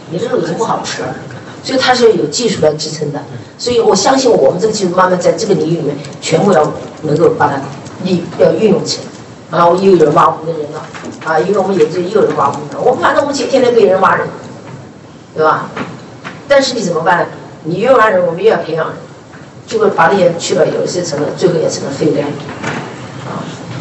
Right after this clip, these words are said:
就像原来我们的油化空调一样，对吧？我们都在市场卖了两三年了，竟然把我的人挖过去，马上他知道我们里面有一项专利没申请，马上就申请专利，反过来去告我们，说我们侵权了，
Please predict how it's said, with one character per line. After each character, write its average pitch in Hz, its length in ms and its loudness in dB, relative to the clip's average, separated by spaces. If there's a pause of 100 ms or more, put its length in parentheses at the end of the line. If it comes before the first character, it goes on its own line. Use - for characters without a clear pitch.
(300)
就 170 100 2
像 175 400 4
原 165 140 4
来 160 460 4 (720)
我 - 100 0
们 170 160 0
的 170 60 6
油 131 120 2
化 - 260 2
空 151 120 -4
调 143 140 -8
一 139 120 -8
样， - 80 -10 (800)
对 151 100 -2
吧？ 147 180 -2 (360)
我 - 140 2
们 202 80 -2
都 240 160 4
在 247 120 4
市 - 100 4
场 202 200 2
卖 226 140 4
了 185 100 2
两 175 180 0
三 208 240 0
年 196 220 0
了， 175 60 -4 (560)
竟 240 160 4
然 240 120 6
把 220 160 4
我 202 60 2
的 185 80 2
人 190 140 2
挖 208 160 2
过 - 20 -2
去， 196 140 -2
马 175 200 -2
上 208 160 -2
他 220 180 -6
知 - 120 -8
道 - 80 2
我 - 160 2
们 196 140 -2
里 175 40 -2
面 170 220 -2
有 147 80 -2 (100)
一 180 80 -6
项 175 280 -2
专 180 180 0
利 170 60 -4
没 156 120 -4
申 - 200 -2
请， - 80 -8 (200)
马 185 200 4
上 262 120 2
就 240 120 0
申 226 160 4
请 170 120 -2
专 185 220 -2
利， 226 40 -2 (280)
反 185 180 0
过 202 80 0
来 220 60 2
去 220 120 -4
告 147 160 2
我 - 180 0
们， - 80 -12 (520)
说 - 160 4
我 180 60 4
们 185 80 -2
侵 208 220 -2
权 - 200 -4
了， 185 80 -6